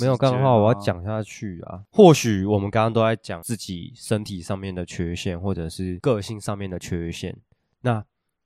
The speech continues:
Speaker 1: 我们可以谈谈技能上面的缺点啊。你觉得你现在，你啊，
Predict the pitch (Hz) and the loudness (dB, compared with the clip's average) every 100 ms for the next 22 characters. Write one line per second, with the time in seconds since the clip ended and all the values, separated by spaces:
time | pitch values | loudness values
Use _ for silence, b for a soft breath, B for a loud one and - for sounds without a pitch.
0 | _ 101 101 131 120 107 98 92 87 _ | _ -12 -6 -4 -4 -6 -10 -12 -16 _
1 | - 165 127 101 92 110 104 104 92 98 | -4 -2 -2 -2 -4 -4 -4 -4 -6 -10
2 | 98 _ - 98 92 98 - _ _ _ | -14 _ -6 -6 -4 -10 -14 _ _ _
3 | _ _ _ _ _ 113 101 104 98 95 | _ _ _ _ _ -10 -6 -8 -8 -14
4 | 87 107 107 107 101 - 110 95 90 | -10 -8 -6 -8 -10 -14 -14 -12 -12